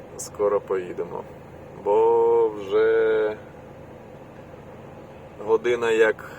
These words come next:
просрочена вигрузка. Але,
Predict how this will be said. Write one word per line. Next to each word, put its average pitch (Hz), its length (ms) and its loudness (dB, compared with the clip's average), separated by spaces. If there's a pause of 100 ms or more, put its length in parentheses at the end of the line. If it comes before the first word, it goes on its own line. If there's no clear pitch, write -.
(1000)
просрочена 107 920 2
вигрузка. 131 720 2 (1400)
Але, 110 460 0